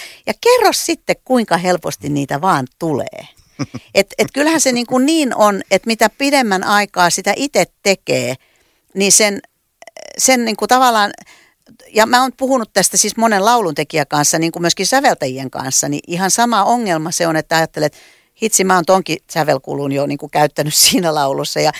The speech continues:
Speaker 1: tonkin kuvion mä oon keksinyt ja, ja to-, aha, toi oli siinä. Niin mulla on niinku sama, että ää, en mä voi enää, niinku, että nyt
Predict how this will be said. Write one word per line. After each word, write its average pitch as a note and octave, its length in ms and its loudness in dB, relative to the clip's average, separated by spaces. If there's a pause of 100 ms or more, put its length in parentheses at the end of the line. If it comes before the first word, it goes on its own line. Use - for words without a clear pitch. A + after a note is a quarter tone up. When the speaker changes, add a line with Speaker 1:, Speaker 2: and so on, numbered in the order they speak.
(160)
Speaker 1:
tonkin A#3 420 2
kuvion D3+ 380 2
mä D3 180 0
oon C3+ 120 -4
keksinyt C#3 500 -2
ja, C#3 200 0
ja D3+ 160 0 (160)
to-, - 100 -2
aha, F3+ 240 2
toi F3+ 240 2
oli D#3+ 140 -2
siinä. E3 300 0 (260)
Niin A3 100 0
mulla E4 180 4
on C4+ 60 0
niinku C4+ 180 -6
sama, D#4+ 320 2
että - 200 -4
ää, G3 260 4
en G#3 120 0
mä F#3+ 120 0
voi G#3+ 160 0
enää, F3 240 2
niinku, D3 220 -6 (100)
että F#3+ 200 -2
nyt D4 100 -6